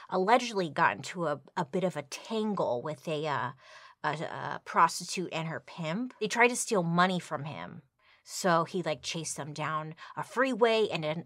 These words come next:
and, and, like, shot at them. Whole mess.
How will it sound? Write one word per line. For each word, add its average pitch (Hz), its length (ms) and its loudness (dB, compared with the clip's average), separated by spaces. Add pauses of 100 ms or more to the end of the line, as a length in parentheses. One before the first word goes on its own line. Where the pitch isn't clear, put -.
(100)
and, 180 180 -2
and, 156 140 -6
like, 139 160 -8
shot 220 420 6
at 208 200 2
them. 190 540 2 (100)
Whole 190 300 4
mess. - 680 -2